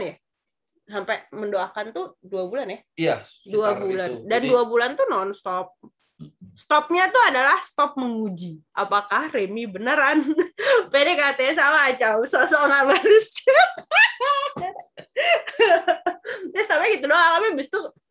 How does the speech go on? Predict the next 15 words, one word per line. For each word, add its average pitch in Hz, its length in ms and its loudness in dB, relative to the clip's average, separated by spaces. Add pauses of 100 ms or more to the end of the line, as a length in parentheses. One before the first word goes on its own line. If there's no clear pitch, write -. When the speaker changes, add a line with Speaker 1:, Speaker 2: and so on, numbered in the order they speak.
(220)
Speaker 1:
ngechat 220 240 -4
lagi 226 320 -2
ya 262 80 2
panjang 185 400 -8
lagi, 175 400 -10
kayak 156 320 -16
gitu-gitu 180 400 -16
sih. - 160 -20
Jadi 214 240 -4
emang 202 240 -8 (480)
ya 208 80 -2
beda 240 320 0
ya 165 160 -4 (160)
kalau 185 200 -8
naikan 190 520 -8